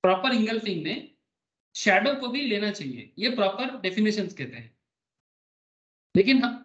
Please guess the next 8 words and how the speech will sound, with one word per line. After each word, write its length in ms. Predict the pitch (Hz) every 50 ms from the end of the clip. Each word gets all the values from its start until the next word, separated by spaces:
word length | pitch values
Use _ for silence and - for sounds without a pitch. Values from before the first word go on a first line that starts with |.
| _
हर 180 | - 202 226 247
बार 160 | 220 262 254 240
आपको 260 | 226 226 - - 247
ऐसा 160 | 240 226 247
नहीं 220 | 247 240 233 247 247
मिलेगा, 340 | 240 226 220 202 170 135 117 117 _ _ _ _ _ _ _ _ _ _ _ _ _ _ _ _ _ _ _ _ _ _ _ _ _ _ _ _ _ _ _ _ _ -
every 300 | 185 196 190 240 262 254 -
time 320 | 226 214 220 247 277 311